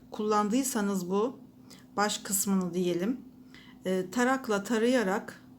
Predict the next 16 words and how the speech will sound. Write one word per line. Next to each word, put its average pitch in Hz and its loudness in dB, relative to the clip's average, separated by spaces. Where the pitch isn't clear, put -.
e, 185 0
ipimiz 226 0
kalınsa 233 2
mesela 180 -2
bu 185 -6
kırmızıdaki 190 -2
gibi 175 -8
kalınsa 208 -2
arkadaşlar 175 -4
ince 226 4
o 196 -8
tarakla 190 0
tarayarak 214 0
açabilirsiniz. 190 -4
Ve 233 4
şimdi 226 2